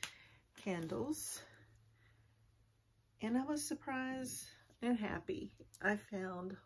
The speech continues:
one of the pumpkins. It is, mm, oh,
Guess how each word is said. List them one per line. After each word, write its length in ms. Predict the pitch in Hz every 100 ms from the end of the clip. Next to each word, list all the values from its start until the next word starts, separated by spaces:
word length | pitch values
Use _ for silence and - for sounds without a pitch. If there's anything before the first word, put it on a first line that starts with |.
| - 190
one 200 | 202 247
of 80 |
the 100 | 262
pumpkins. 920 | 311 202 185 - 180 170 175 196 - - - - - - - - - -
It 240 | 233 311 - -
is, 960 | 190 190 185 180 185 196 202 - - - - - - - - - - - - - - - - - - - - _ - - - - - 254 - - - - -
mm, 880 | 262 262 262 262 262 262 262 262 254 254 - - - - - - - - - - - -
oh, 120 | -